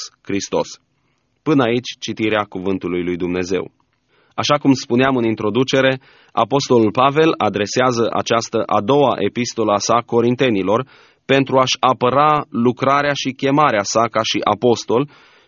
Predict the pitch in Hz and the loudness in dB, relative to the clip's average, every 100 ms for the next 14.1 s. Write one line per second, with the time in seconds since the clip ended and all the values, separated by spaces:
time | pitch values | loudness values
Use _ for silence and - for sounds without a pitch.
0 | - 170 165 160 156 151 147 151 151 143 | -2 0 4 2 4 2 2 2 2 2
1 | 135 151 147 135 127 120 139 139 135 117 | 2 2 2 2 0 0 4 4 4 2
2 | 120 107 135 135 127 123 - 151 120 98 | 2 2 2 2 0 0 2 4 4 0
3 | 101 - 117 127 - 110 104 - 104 104 | -2 0 0 0 -4 -4 -4 0 2 2
4 | 104 110 110 131 127 120 113 113 120 120 | 2 -2 0 0 0 0 -2 -2 -2 0
5 | 107 90 _ _ _ - 95 - 123 135 | 0 -2 _ _ _ -4 -2 2 2 4
6 | 123 117 113 117 - 113 113 107 - 123 | 4 2 0 -6 -6 -4 -4 -4 0 0
7 | 113 - - - 107 104 101 - 98 110 | 0 -12 -6 0 2 2 -2 -4 -2 -2
8 | - 107 104 104 104 - 101 98 101 101 | 0 0 0 2 0 0 -2 0 -2 -2
9 | 104 87 - _ _ _ _ _ _ _ | -2 -4 -10 _ _ _ _ _ _ _
10 | _ _ _ _ _ - 135 156 175 147 | _ _ _ _ _ 0 0 2 0 2
11 | 147 139 131 127 120 135 131 131 131 120 | 4 4 4 2 2 2 2 2 2 2
12 | 123 120 135 127 123 - 131 95 95 123 | 0 0 -2 0 -2 2 4 2 -2 -6
13 | _ _ _ _ - 120 113 135 143 156 | _ _ _ _ -2 0 2 4 4 4
14 | 160 | 0